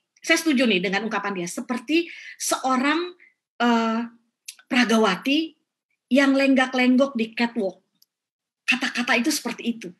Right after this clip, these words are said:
di dalam puisi. Oh, betul juga gitu. Ya, jadi dia kelihatan cantik, megah, anggun. Nah, seperti itu gitu. Jadi, eh, tapi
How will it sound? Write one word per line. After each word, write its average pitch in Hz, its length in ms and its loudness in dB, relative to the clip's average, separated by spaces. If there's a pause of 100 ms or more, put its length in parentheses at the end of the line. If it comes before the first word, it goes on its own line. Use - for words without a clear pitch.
(140)
di - 120 -10
dalam 185 320 0
puisi. 185 400 -4 (920)
Oh, 160 100 -18
betul 196 320 -2
juga 214 380 -2
gitu. 180 240 -14 (420)
Ya, 151 120 -14
jadi 196 200 0
dia 285 160 2
kelihatan 233 440 0
cantik, 262 580 -4
megah, 247 580 -2
anggun. 214 540 -2 (580)
Nah, 170 140 -6
seperti 175 420 -10
itu 156 300 -16
gitu. - 260 -20 (400)
Jadi, 214 240 2 (140)
eh, 226 580 0 (360)
tapi 269 400 4